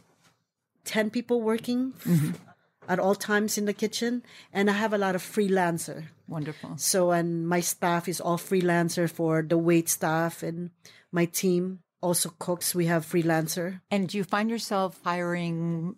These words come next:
Speaker 2: mostly women, or it just depends?
Speaker 1: I think it depends. Uh, I started with a lot of women, uh, in the beginning,
Speaker 2: Mm-hmm.
Speaker 1: and I have a couple women that I'm still friends until now, and, um,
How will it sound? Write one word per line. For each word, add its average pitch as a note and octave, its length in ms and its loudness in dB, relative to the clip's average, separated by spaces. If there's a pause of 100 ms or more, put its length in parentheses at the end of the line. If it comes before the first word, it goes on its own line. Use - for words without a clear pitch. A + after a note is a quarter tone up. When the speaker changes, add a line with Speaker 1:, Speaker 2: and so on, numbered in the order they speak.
(140)
Speaker 2:
mostly F3 400 2
women, G3+ 420 2 (420)
or D3+ 800 2
it E3+ 160 -4
just E3 260 0
depends? - 580 -4 (420)
Speaker 1:
I A#3+ 80 -2
think C#4 180 0
it F#3+ 100 -2
depends. E3+ 560 0
Uh, F3 280 0
I G#3 100 2
started G#3 380 2
with F#3 160 0
a E3 80 0
lot F3 220 2
of E3+ 120 0
women, E3+ 460 2 (640)
uh, E3+ 180 2
in E3+ 80 2
the E3 80 2
beginning, E3+ 600 2
Speaker 2:
Mm-hmm. E3+ 260 -6 (380)
Speaker 1:
and F3+ 560 4 (840)
I G#3 60 0
have B3+ 240 0
a - 80 -16
couple G#3 480 0
women F#3 460 0
that F3 300 2
I'm E3+ 140 0
still F3+ 260 0
friends E3+ 400 0
until E3 300 0
now, E3 460 2
and, E3 360 2
um, D#3+ 440 0